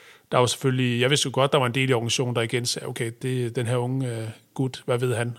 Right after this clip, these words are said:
om det her?" Så, så der var også en kæmpe ledelsesmæssig udfordring i at få en organisation med sig. Der er selvfølgelig en masse, der naturligt bare følger med den nye chef og sidder med. Der er selvfølgelig også en masse mennesker, du gerne vil have med på rejsen, som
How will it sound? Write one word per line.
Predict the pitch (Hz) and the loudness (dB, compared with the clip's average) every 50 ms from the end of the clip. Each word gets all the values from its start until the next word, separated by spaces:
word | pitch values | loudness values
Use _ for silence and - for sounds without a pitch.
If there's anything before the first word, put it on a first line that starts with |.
| - - | -8 -6
om | - 117 113 | -6 -4 -2
det | 127 117 | -4 -4
her?" | 117 117 123 - _ - - - - - - - - - - - _ - | -4 -6 -8 -12 _ -20 -20 -20 -20 -20 -20 -20 -20 -20 -20 -20 _ -6
Så, | - - - 143 127 123 123 120 123 117 | -2 2 4 6 6 6 6 4 2 2
så | - 143 | 0 2
der | 131 131 | 2 4
var | 127 127 | 4 4
også | 135 127 - | 4 4 2
en | 151 | 0
kæmpe | - 143 139 139 | 0 2 2 2
ledelsesmæssig | 131 147 165 147 160 143 - 135 123 113 135 135 | 4 4 2 2 0 -2 -2 -2 -2 -2 0 0
udfordring | 143 147 - 160 131 113 117 127 139 | 0 0 0 -2 -4 -4 -4 -6 -4
i | 139 139 131 | -4 -2 -2
at | 120 - | -4 -4
få | - - 135 123 120 120 - - - _ _ _ _ _ | -2 0 2 2 2 0 -6 -14 -20 _ _ _ _ _
en | - 151 131 | 0 2 4
organisation | 117 117 113 110 107 127 - - 139 135 139 135 123 | 4 2 0 -2 -2 -2 0 0 0 0 0 0 0
med | 123 127 147 151 | 2 2 2 2
sig. | - 156 156 - _ _ _ - - _ _ _ - - _ - - - - - - - | 2 -2 -4 -8 _ _ _ -20 -20 _ _ _ -20 -20 _ -20 -20 -20 -20 -16 -6 -2
Der | - | 0
er | |
selvfølgelig | 104 - 143 135 127 | 2 2 2 2 2
en | 120 | 4
masse, | 117 117 135 - - | 4 4 4 4 2
der | 123 113 | 0 0
naturligt | 110 113 110 - - 156 147 139 135 120 | 0 -2 -2 0 0 2 2 0 -2 0
bare | - 123 123 135 123 104 95 - - - _ _ _ _ _ - - | 0 0 0 0 -2 -4 -6 -12 -18 -20 _ _ _ _ _ -20 -14
følger | - - 143 131 127 135 | -4 0 0 2 4 2
med | 123 117 113 | 2 2 0
den | 120 123 | 0 0
nye | 131 147 139 | -2 -2 -2
chef | - 139 131 123 123 | -2 -4 -4 -4 -4
og | 120 | -4
sidder | - 135 135 | -2 -2 -2
med. | 127 127 | -2 -2
Der | 123 | -4
er | 113 | -4
selvfølgelig | 104 127 117 120 | -4 -4 -4 -4
også | 120 120 - | -4 -4 -4
en | 127 | -4
masse | 117 120 120 - | -4 -4 -4 -4
mennesker, | 127 123 - - | -6 -10 -8 -8
du | 127 123 - | -8 -4 0
gerne | 135 131 147 160 | 0 0 0 0
vil | 147 | -2
have | 120 123 | -2 -2
med | 120 117 117 120 | -2 -2 -4 -2
på | - 127 | -4 -6
rejsen, | 120 117 117 123 127 - - 139 | -4 -4 -4 -4 -4 -6 -4 -4
som | - - 120 113 | -4 -4 -6 -8